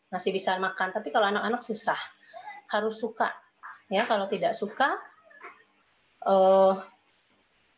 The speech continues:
nggak mau makan, ya. Lalu, eh, kalau bagi anak-anak yang mungkin masih di bawah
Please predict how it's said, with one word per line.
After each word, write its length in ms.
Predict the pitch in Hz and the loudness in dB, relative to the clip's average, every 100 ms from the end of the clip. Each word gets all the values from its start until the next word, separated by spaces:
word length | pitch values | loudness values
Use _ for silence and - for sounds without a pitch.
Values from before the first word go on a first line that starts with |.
| _ _ _ _ _ _ _ _ - | _ _ _ _ _ _ _ _ -8
nggak 160 | - | -2
mau 160 | 214 220 | 4 4
makan, 540 | 254 254 233 196 170 | 4 0 -4 -4 -4
ya. 160 | 165 190 247 - _ _ _ _ _ _ - | -4 -4 -4 -14 _ _ _ _ _ _ 0
Lalu, 320 | 226 240 285 311 311 | 2 2 2 0 2
eh, 400 | 208 214 214 214 220 - - | 4 6 6 4 0 -10 -2
kalau 200 | 208 220 | 2 4
bagi 560 | 220 214 220 220 214 214 - _ _ _ - | 4 4 4 4 4 -2 -10 _ _ _ -6
anak-anak 360 | 208 214 214 226 | -2 -2 -2 0
yang 120 | 233 226 | 0 -2
mungkin 220 | 262 294 | -2 0
masih 260 | 269 208 220 - | 0 -2 -6 -6
di 160 | 196 | 0
bawah 260 | 180 185 | 2 2